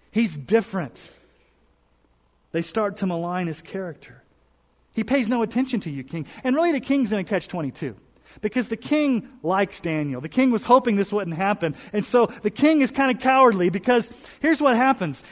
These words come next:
If the king revokes the, the edict, then it shows he's a weak leader and he's gonna have to save face.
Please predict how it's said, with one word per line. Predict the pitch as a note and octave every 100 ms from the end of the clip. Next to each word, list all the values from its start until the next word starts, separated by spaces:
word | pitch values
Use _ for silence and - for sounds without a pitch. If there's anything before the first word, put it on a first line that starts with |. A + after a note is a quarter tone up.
| F3+
If | - A#3 A#3+
the | A#3+
king | A#3+ D#4+ E4+ E4 D4 - F3+
revokes | A3+ G3 A3 C#4 - - - - -
the, | D#3 G3+
the | F#3 G#3+
edict, | A#3+ C4+ G3 E3 E3+ - - _ - - - - F#3
then | A3+
it | A3
shows | C#4 C4+ C4+
he's | B3+ G#3
a |
weak | G3+ A3 G#3+
leader | G#3 G#3 D#3+
and | E3+
he's | F3+
gonna | G3+
have | F3+ F3
to |
save | - F#3+ D#3
face. | - F3 A#2 - - -